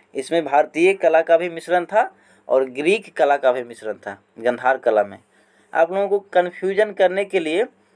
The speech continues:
ऑप्शन में भारतीय और पर्शियन भी एक देता है, तो उसको आप लोग टिक मत कीजिएगा।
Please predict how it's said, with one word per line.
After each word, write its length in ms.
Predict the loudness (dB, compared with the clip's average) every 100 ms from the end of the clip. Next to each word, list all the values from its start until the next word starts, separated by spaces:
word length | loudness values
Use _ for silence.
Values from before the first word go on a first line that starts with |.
| _ 0
ऑप्शन 360 | 0 2 -2
में 200 | 0 -4
भारतीय 600 | 0 0 0 0 2 2
और 380 | 4 2 2 -2 _ _ _
पर्शियन 500 | 2 2 -2 0 0
भी 100 | 0
एक 260 | -2 -2 -2
देता 280 | -6 -2 -2
है, 120 | -2 -20 _ _ _ _ _ _ _
तो 100 | -6
उसको 220 | -6 2 4
आप 200 | 4 0
लोग 160 | -6
टिक 140 | -8 -2
मत 180 | -4 0
कीजिएगा। 460 | 0 2 4 2